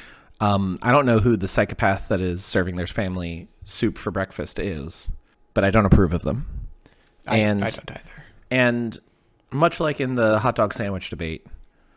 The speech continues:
Speaker 1: I feel like we, we really need to drill down on the, if we're going by technicality, by form, yes, it is a soup, I would say. The only stipulation being if you require a soup to be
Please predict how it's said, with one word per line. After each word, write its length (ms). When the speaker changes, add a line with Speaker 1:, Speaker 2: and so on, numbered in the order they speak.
Speaker 1:
I 80
feel 320
like 360
we, 580
we 100
really 280
need 180
to 80
drill 300
down 380
on 640
the, 580
if 120
we're 60
going 280
by 100
technicality, 840
by 140
form, 640
yes, 380
it 40
is 140
a 40
soup, 360
I 120
would 140
say. 260
The 120
only 160
stipulation 680
being 640
if 480
you 720
require 600
a 120
soup 280
to 80
be 260